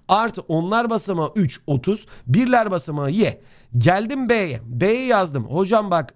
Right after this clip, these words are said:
üç binler basamağı üç bin, geldim yüzler basamağı x, onlar basamağı yedi, birler basamağı y. Ne diyorum? Hocam ben bunları birbirinden çıkarmak istiyorum. Gel çıkaralım bakalım.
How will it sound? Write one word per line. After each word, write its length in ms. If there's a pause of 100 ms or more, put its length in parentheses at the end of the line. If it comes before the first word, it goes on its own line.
(100)
üç 400 (300)
binler 440
basamağı 420 (340)
üç 260
bin, 240 (240)
geldim 420
yüzler 420
basamağı 500
x, 360
onlar 440
basamağı 440
yedi, 480 (220)
birler 520
basamağı 400
y. 200 (260)
Ne 480
diyorum? 460
Hocam 540
ben 200
bunları 340
birbirinden 500
çıkarmak 440
istiyorum. 300
Gel 160
çıkaralım 380
bakalım. 240